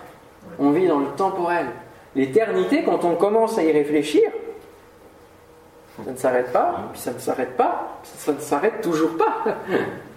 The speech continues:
Et donc, vaudrait mieux préparer la vie d'après maintenant. Et c'est ça que Dieu nous appelle à faire. C'est préparer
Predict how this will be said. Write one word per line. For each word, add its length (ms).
Et 60
donc, 160
vaudrait 320
mieux 280
préparer 640
la 140
vie 160
d'après 500
maintenant. 360
Et 80
c'est 140
ça 200
que 140
Dieu 140
nous 140
appelle 240
à 80
faire. 220
C'est 160
préparer 720